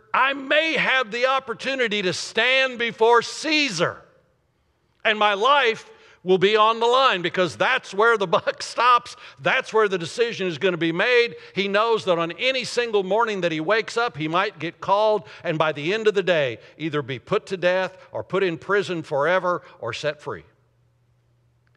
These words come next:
And he has no idea what's going to happen, but he knows he's someday gonna stand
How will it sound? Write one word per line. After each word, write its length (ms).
And 60
he 80
has 180
no 220
idea 340
what's 200
going 180
to 80
happen, 340
but 140
he 120
knows 420
he's 160
someday 500
gonna 220
stand 520